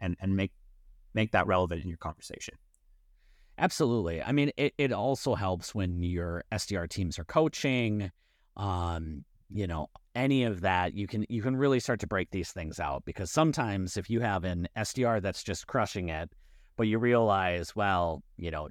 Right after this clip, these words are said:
Speaker 2: eighty percent of that person's leads are coming in from a hot P one.
Speaker 1: Mm-hmm.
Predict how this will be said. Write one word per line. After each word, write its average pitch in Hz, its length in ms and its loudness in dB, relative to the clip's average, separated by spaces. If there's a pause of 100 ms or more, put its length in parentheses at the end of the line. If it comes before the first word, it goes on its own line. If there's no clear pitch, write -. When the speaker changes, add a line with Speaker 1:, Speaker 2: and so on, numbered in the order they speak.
Speaker 2:
eighty 123 220 2
percent 117 360 0
of 95 100 0
that 92 200 2
person's 95 440 -4
leads 92 380 -2
are 92 60 -6
coming 98 300 0
in 95 200 0
from 90 300 -2
a 80 280 -4 (180)
hot 87 420 0 (160)
P 110 180 0
one. 85 540 0 (800)
Speaker 1:
Mm-hmm. - 80 -20